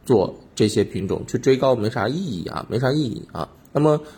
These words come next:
嗯，去看一些其他的这个，啊，医药板块，我认为可能更具备投资价值，对吧？比如说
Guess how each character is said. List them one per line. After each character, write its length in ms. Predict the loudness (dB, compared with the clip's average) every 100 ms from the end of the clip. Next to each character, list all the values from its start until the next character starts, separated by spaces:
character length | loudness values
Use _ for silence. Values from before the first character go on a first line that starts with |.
| -10
嗯， 260 | 0 0 0
去 140 | -2
看 320 | -6 0 0 0
一 60 |
些 280 | 2 2 2
其 220 | 0 -2
他 260 | -2 -2 0
的 100 | 0
这 200 | 2 0
个， 320 | 0 -4 -4 -10 -20 -8
啊， 100 | -2 -2 -4 -2
医 60 | 2
药 160 | 2
板 160 | 2 -6 -8
块， 180 | -4 -4 -6 -14
我 100 | -6
认 160 | -2 0
为 120 | 0
可 160 | -2 -8
能 120 | -6
更 180 | 0 0
具 160 | 0 -8 -2
备 160 | 0 0
投 180 | -2
资 100 | -6
价 240 | -2 -2 -2
值， 200 | -6 -16 -16 -4
对 120 | 0
吧？ 100 | 0
比 80 | 2
如 120 | 2
说 260 | 4 4